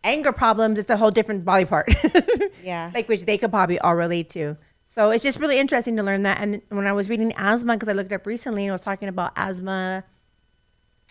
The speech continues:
Speaker 1: has to do with, um, like, um,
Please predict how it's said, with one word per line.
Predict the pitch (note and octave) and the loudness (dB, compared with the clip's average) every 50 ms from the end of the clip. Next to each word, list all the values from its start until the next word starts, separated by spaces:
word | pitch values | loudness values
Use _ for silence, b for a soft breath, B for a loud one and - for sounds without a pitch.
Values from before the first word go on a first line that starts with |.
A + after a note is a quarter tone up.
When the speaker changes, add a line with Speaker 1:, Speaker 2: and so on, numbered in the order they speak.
| - - | -16 -6
Speaker 1:
has | - G3 G3 G3 - | -4 -4 -2 -2 -2
to | A3 | -4
do | F3+ G3 F#3+ F#3+ F#3+ | 0 2 2 2 4
with, | F#3+ F3+ F3+ F#3 F3+ - - - | 2 2 2 0 -2 -4 -8 -6
um, | F3+ F3 E3+ E3+ E3 E3 D#3+ D#3+ E3 E3 E3 E3 E3+ _ _ _ b b b b b b b b - | -4 -2 -2 -2 -2 -4 -6 -8 -8 -8 -10 -12 -12 _ _ _ b b b b b b b b -10
like, | G3 F#3 F3+ - - - | -6 -6 -6 -6 -8 -10
um, | F#3+ F#3 F3+ F3+ F3 G3 G3 - | -8 -8 -6 -8 -8 -10 -10 -12